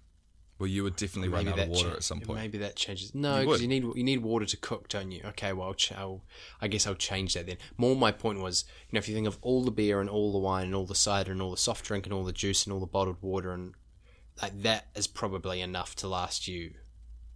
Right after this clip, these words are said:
Speaker 2: I would say, at least a couple of years. And if that's more important than food, you know, in the sense that that's actually what you need to, s-, like, you could, we could ha-, consume less food than we do now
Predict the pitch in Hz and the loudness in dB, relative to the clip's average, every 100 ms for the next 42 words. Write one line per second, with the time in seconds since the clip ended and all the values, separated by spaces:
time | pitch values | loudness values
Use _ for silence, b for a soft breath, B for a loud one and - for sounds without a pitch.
0 | - - - 107 95 98 87 95 104 104 | -18 -18 -4 0 2 0 -2 0 2 2
1 | 95 - - 90 92 - 90 82 82 - | 0 -2 -8 -10 -10 -8 -8 -8 -10 -12
2 | - B B B 101 92 - 101 - 101 | -14 B B B -6 -2 -2 -2 -2 -2
3 | 92 87 - - 104 - 90 - - 95 | -2 -4 -8 -4 -2 -2 -6 -10 -4 -4
4 | 87 82 82 b b b - - - - | -4 -8 -12 b b b -16 -12 -10 -10
5 | - 214 85 87 117 - - - - - | 2 2 2 -4 -8 -10 -14 -16 -18 -18
6 | - - - - - - - - - - | -18 -18 -18 -18 -20 -20 -20 -18 -18 -16
7 | - 101 95 90 87 - 92 - 92 85 | -8 -4 -2 -4 -2 -2 -2 -6 -6 -8
8 | - - - 92 - - - 98 92 95 | -12 -20 -6 -4 -4 -4 -4 -4 -4 -6
9 | 87 90 87 - - - - 104 - 110 | -6 -4 -6 -6 -2 0 0 -6 -2 -2
10 | - 101 - B B B 131 113 113 - | -2 -8 -12 B B B -2 2 2 2
11 | 95 - - - 110 110 117 - 117 - | -6 -12 -20 -8 -6 -4 -6 -4 0 0
12 | 123 107 95 98 95 - - 98 92 95 | 0 0 0 0 0 -2 0 0 0 -2
13 | 92 87 - 90 85 85 90 98 90 80 | -4 -4 -4 -6 -6 -6 0 4 4 2
14 | 85 | -6